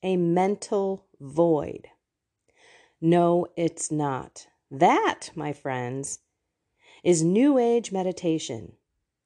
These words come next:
To empty your mind, right? To empty your mind and not think of anything, to be like this gap, this mental void, to concentrate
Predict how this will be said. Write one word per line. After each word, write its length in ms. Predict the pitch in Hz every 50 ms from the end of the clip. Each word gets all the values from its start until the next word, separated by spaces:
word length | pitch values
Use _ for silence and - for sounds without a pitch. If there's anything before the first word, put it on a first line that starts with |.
| _ _ _ _ _ _ _ _ _ _ _ -
To 240 | - 143 123 - _ -
empty 540 | 202 254 285 294 - _ - 233 240 233 233
your 260 | 226 214 202 196 185
mind, 760 | 170 156 151 147 143 135 131 127 123 120 120 - - - - - _ _ _ -
right? 400 | 139 151 170 208 233 214 - - _ _ _ _ _ _ _ _ _ _ _ -
To 240 | - 165 156 - -
empty 420 | - 226 240 240 - - - 254 240
your 220 | 240 233 226 220
mind 880 | 202 185 180 190 202 202 208 208 208 208 208 208 208 202 208 196 196 - _ _ _ _ _ _ _ -
and 400 | - 156 156 147 147 147 143 - - _ _ _ _ _ -
not 520 | 147 - 156 170 180 190 214 220 - -
think 240 | - 214 214 202 190
of 100 | 180 160
anything, 520 | 185 185 190 190 180 - 196 185 190 185
to 100 | 175 -
be 160 | 165 175 170 170
like 280 | 160 156 156 156 -
this 260 | - 151 143 - - - 143 _ -
gap, 500 | 165 160 165 165 - - - - - -
this 220 | 165 160 - -
mental 480 | 165 160 160 160 170 175 - 175 160 156
void, 580 | 151 147 156 147 143 143 135 - - - - - _ _ _ _ _ _ _ _ -
to 300 | - 175 165 160 156 151 -
concentrate 1080 | - - - - 185 185 196 208 202 - 208 202 196 185 - - 165 151 147 143 139 -